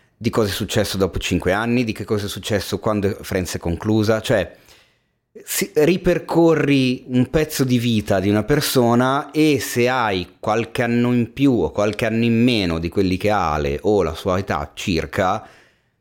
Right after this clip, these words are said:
insomma, stiamo ricevendo molti commenti in merito a quell'articolo di Ale, e sono commenti tutti molto toccati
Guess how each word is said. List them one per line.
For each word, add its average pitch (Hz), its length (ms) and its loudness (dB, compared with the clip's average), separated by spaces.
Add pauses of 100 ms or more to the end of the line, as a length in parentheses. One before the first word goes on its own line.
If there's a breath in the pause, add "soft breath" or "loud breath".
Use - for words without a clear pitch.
(260)
insomma, 92 340 -2
stiamo 151 280 0
ricevendo 151 440 2
molti 156 300 0
commenti 120 520 2
in 101 60 2
merito 95 340 2
a 85 40 0
quell'articolo 95 540 2
di 90 140 4
Ale, 104 460 2
e 85 520 0
sono 87 260 -4
commenti 87 480 -2
tutti - 240 -10
molto 90 300 -4
toccati 69 680 -8